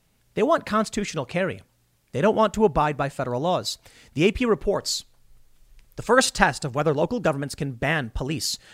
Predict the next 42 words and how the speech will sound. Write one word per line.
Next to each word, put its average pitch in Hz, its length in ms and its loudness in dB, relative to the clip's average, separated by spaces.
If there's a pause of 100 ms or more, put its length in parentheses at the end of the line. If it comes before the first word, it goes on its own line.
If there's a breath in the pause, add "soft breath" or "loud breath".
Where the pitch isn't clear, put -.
(240 loud breath)
from 175 120 4
enforcing 226 560 4
certain 202 320 2
gun 202 240 4
laws 131 240 0
is 135 140 -8
playing 165 340 -2
out 143 220 -2
in 156 120 -4
a 156 120 0
rural 131 840 4
Oregon 135 380 -4
county, 175 400 -2 (640 loud breath)
one 180 360 6
of 185 280 6
a 185 100 6
wave 214 380 2
of 240 120 2
U 214 140 2
S 208 80 -2
counties 143 400 -6
declaring 180 380 -2
itself 156 280 -2
a 143 80 -2
Second - 260 -4
Amendment 123 260 -6
sanctuary. 123 560 -4 (500 loud breath)
The 156 80 2
measure 208 260 6
that 208 200 4
voters 156 420 4
in 147 80 -4
the 143 60 0
logging 170 420 2
area 139 280 0
of 135 280 0
Columbia 151 320 -2
County 160 320 -2
narrowly 147 380 0
approved 208 340 2
last 127 240 -4
year 120 180 -6